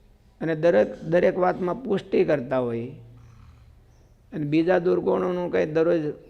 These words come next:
પુષ્ટિ થાય એવું ન હોય. અહમનું તો દુર્ગુણોમાં હોતે માણસ પુષ્ટિ કરતો હોય.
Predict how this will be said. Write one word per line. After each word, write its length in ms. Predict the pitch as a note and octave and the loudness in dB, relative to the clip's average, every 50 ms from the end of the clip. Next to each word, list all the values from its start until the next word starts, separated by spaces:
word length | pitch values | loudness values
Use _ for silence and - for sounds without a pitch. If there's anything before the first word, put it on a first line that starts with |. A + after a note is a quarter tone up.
| - - | -10 -6
પુષ્ટિ 400 | D#3 E3 D#3 - - - F#3 E3 | -4 -4 -4 -6 -4 -2 -2 -2
થાય 300 | - - D3+ D#3 D#3 D#3+ | 0 0 0 2 2 2
એવું 300 | D#3+ D#3+ F3 - F#3+ F#3 | 2 2 0 0 0 -2
ન 80 | F3+ | -2
હોય. 260 | E3+ C3 A2+ - C3+ - - - - - _ _ _ _ _ _ _ _ _ - - - - _ _ _ _ _ _ - | -2 -4 -4 -6 -10 -16 -18 -20 -20 -20 _ _ _ _ _ _ _ _ _ -20 -20 -20 -20 _ _ _ _ _ _ -10
અહમનું 480 | - F#3+ D#3+ D3+ E3+ E3+ F3 F3 F3 D3+ | -6 -4 -2 -2 -2 -2 -2 -2 -2 -2
તો 100 | F#3 F3 | -2 -2
દુર્ગુણોમાં 680 | E3 D#3+ E3+ E3+ E3 E3 F#3+ G3 G3 G3 F#3+ F#3 F#3 | 0 0 0 0 2 2 2 2 2 2 2 2 4
હોતે 240 | F3 F3+ E3+ - F3 | 2 2 2 0 -2
માણસ 280 | E3+ E3+ E3+ E3 D#3 B2+ - | 0 0 0 -2 -2 -4 -4
પુષ્ટિ 340 | D#3+ D#3 - - - C3+ A2+ | -4 -6 -6 -6 -8 -8 -6
કરતો 300 | A#2 G#2 - - - A#2 | -6 -8 -10 -10 -18 -20
હોય. 180 | A#2 - - | -20 -20 -20